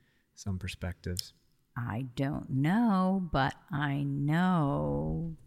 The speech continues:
Speaker 2: during my training, and some of the training is very, very intensive,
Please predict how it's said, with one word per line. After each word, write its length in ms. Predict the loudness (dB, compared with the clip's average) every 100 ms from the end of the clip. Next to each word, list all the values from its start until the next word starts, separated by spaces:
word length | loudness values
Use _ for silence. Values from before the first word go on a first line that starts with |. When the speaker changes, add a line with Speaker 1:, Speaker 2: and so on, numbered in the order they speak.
| -2
Speaker 2:
during 800 | 2 2 2 2 0 0 -2 -4
my 360 | -2 0 0 0
training, 800 | -4 0 2 4 2 0 -2 -4
and 260 | -2 -2 -2
some 240 | -4 -2
of 60 | -2
the 80 | -2
training 380 | -4 -4 -2 -4
is 140 | -6
very, 680 | -6 -6 -4 -2 -2 -2 -6 -6
very 520 | -4 -2 -2 -4 -8
intensive, 760 | -8 -8 -6 -8 -8 -10 -12